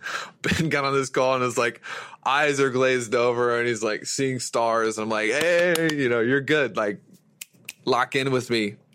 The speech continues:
But I made this comment to him. I was like, "Dude, I was doing this work and I was moving stuff over." And in the back of my head, I was like, "Why are we doing this? Why?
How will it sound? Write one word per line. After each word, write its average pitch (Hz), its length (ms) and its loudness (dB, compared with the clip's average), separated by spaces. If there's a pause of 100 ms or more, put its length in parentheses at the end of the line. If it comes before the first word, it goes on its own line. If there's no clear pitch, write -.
(500)
But 135 100 -2
I 151 40 0
made 208 100 2
this 208 320 -2 (440)
comment 180 340 0
to 127 120 -2
him. 113 60 0
I 104 80 -2
was 107 120 -2
like, 110 160 -2
"Dude, 127 160 0
I 127 80 2
was 113 140 -2
doing 131 240 0
this 110 160 -2
work 117 220 0
and 107 100 -2
I 98 40 0
was 95 120 -6
moving 101 140 -2
stuff 104 320 -4
over." 123 240 0
And 95 180 -4 (480)
in 123 60 -4
the 123 60 -2
back 175 240 -2
of 143 40 -6
my 113 100 0
head, 165 280 0
I 156 40 0
was 101 200 -2
like, 98 180 -4
"Why 151 220 0
are 302 80 -2
we 269 120 2
doing 233 340 0
this? - 460 -10 (1120)
Why? 196 580 -2